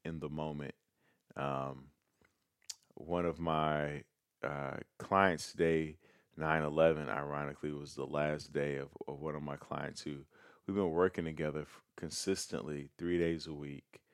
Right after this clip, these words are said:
for, uh, the past four or five years. And, uh, I'm a bit sad. She had some tears in her eyes. I had,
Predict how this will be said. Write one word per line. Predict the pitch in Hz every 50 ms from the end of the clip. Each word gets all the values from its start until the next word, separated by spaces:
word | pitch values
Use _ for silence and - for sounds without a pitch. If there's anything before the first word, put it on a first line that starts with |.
| _ _ _ _ _ _ _ _
for, | _ - - - - 78 76 76 73 73 71 67 69
uh, | 69 69 67 67
the | 67 - 64
past | - - 80 80 76 76 73 71 - - -
four | - - 78 76 73
or | 73
five | - - 73 69 67 69 71 73
years. | 71 71 69 69 67 67 67 - - - _ _ _ _ _ _ _ _ _ _ -
And, | - 69 73 73 73 73 -
uh, | 76 73 73 76 76 76 73 73 76 -
I'm | - - 82
a | 78
bit | 78 95 92 - -
sad. | - - - 92 107 110 - - - - - - _ _ _ _ _ _ _ _
She | - - - 87
had | 87 87 87 85 80
some | - - 85 80
tears | 76 - - 87 87 87 80 82
in | 82
her | 82 82 80 80
eyes. | 80 80 80 80 80 80 80 80 -
I | 85 80
had, | 80 80 80 80 80 78 78 -